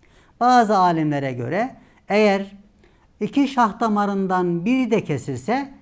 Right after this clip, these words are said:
yemek borusuyla nefes borusuyla beraber bu hayvanın eti de geçerlidir.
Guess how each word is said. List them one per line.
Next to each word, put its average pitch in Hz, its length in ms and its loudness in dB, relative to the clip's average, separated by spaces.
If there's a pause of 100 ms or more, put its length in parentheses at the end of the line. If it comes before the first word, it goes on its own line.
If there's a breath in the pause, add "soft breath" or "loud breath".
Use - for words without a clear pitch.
(140)
yemek 202 500 0
borusuyla 202 520 -2
nefes 180 520 -4
borusuyla 165 400 -4
beraber 190 440 0 (320 loud breath)
bu 220 260 0
hayvanın 180 460 -2
eti 180 220 -6
de 156 80 -4
geçerlidir. 233 680 -2